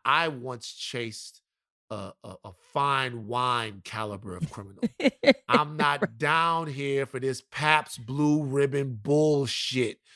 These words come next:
Speaker 2: He's like, "I'm
Speaker 1: Like,
Speaker 2: used
Speaker 1: give
Speaker 2: to
Speaker 1: me
Speaker 2: the
Speaker 1: back
Speaker 2: nineteen forty-two
Speaker 1: I'm
Speaker 2: of
Speaker 1: used to
Speaker 2: criminals."
Speaker 1: the Macallan twenty-one of drug
Speaker 2: <laughs>
Speaker 1: dealers, and y'all got me down here on this, on this P B R, man. So,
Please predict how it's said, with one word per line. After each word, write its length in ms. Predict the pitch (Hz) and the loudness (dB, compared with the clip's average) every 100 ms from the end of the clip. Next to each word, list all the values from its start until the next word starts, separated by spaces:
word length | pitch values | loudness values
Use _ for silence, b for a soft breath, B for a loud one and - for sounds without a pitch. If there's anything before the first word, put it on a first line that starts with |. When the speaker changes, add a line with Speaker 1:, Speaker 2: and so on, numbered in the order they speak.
| b b | b b
Speaker 2:
He's 80 | 220 | 0
like, 120 | 214 | 6
"I'm 100 | 254 | 8
Speaker 1:
Like, 80 | 294 | 8
Speaker 2:
used 100 | 294 | 4
Speaker 1:
give 60 | 170 | 6
Speaker 2:
to 40 | |
Speaker 1:
me 60 | 233 | 6
Speaker 2:
the 60 | 202 | 6
Speaker 1:
back 80 | 170 | 4
Speaker 2:
nineteen 340 | 226 202 208 196 | 4 0 -2 0
forty-two 840 | - 202 185 - 202 185 165 156 b b | 2 2 2 2 2 2 0 -4 b b
Speaker 1:
I'm 320 | - 220 240 | 2 4 6
Speaker 2:
of 240 | 190 190 254 | 6 6 4
Speaker 1:
used 160 | 240 | 2
to 60 | 208 | 4
Speaker 2:
criminals." 360 | 226 214 170 151 | 4 4 2 4
Speaker 1:
the 60 | |
Macallan 420 | 220 240 226 202 - | 4 4 4 -2 -8
twenty-one 760 | - 196 226 220 196 185 214 202 | -10 -2 0 0 0 2 2 2
of 120 | 170 | 0
drug 360 | 131 170 202 180 | 0 2 4 2
Speaker 2:
<laughs> 120 | 165 | 2
Speaker 1:
dealers, 360 | 156 156 151 247 B B B | 2 2 -4 -10 B B B
and 100 | 139 | -6
y'all 280 | 156 190 214 | 4 6 6
got 340 | 175 196 180 175 | 2 0 0 -4
me 120 | 180 | -6
down 380 | 160 190 180 170 | 0 2 2 0
here 540 | 170 185 170 160 147 _ _ _ - | -4 -2 -2 -2 -6 _ _ _ 0
on 180 | 165 170 | 2 4
this, 240 | 165 131 160 | 2 0 -2
on 140 | 160 | 0
this 180 | 165 - | 0 -2
P 240 | - 226 | 0 2
B 160 | 185 180 | 4 6
R, 360 | 202 220 143 110 | 6 6 0 -4
man. 320 | 113 240 240 | -6 -4 -4
So, 220 | - 135 | -2 0